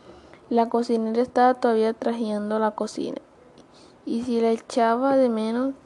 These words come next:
supondría que habría ido a preparar la cama de la señora. Cielos, hablan una voz tan baja que no se consigue oír nada, y no se atrevo a volver,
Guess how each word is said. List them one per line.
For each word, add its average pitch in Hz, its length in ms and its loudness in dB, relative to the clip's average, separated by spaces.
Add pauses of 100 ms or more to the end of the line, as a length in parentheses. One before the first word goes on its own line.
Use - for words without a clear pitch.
supondría 214 840 -2
que - 160 -4
habría 214 400 2
ido 220 200 2
a - 20 -2
preparar 214 480 0
la 202 200 0
cama 220 340 -4
de 233 100 -2
la 214 140 -2
señora. 202 520 -2 (640)
Cielos, 240 580 4 (160)
hablan 220 260 -2
una 233 260 -2
voz 226 280 -6
tan 240 320 -2
baja 226 240 2
que 226 160 -6
no 208 120 -4
se 214 160 -2
consigue 208 800 -4
oír 202 300 -2
nada, 208 420 -2 (640)
y 240 100 2
no 233 220 0
se 240 340 -2 (1500)
atrevo 233 420 0
a 226 80 2
volver, 233 540 0